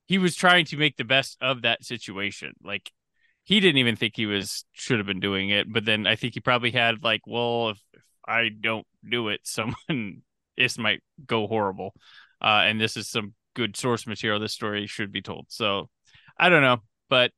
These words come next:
I, I was like, I was just kinda like, "Oh, well, you kinda gotta go back and go, well,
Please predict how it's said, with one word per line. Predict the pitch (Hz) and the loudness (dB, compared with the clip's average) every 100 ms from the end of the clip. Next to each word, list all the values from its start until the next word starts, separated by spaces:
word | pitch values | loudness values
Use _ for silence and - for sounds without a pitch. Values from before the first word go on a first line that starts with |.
| _ | _
I, | 123 113 95 | 0 2 2
I | 120 | 0
was | 120 123 | 0 0
like, | 117 131 | -2 -2
I | 120 | -4
was | 117 - - 170 | -4 -8 -20 -12
just | 147 - | -8 -2
kinda | 127 | 0
like, | 113 107 - | 0 -2 -2
"Oh, | 196 101 - | -2 -2 -8
well, | 147 143 143 _ _ | -10 -10 -14 _ _
you | - 135 | -16 -8
kinda | 170 180 | -4 -2
gotta | 165 156 143 | 0 0 0
go | 123 127 | -2 0
back | 131 143 147 | 2 2 0
and | 123 | 0
go, | 127 127 120 95 | 2 4 2 0
well, | 139 147 147 | 0 2 0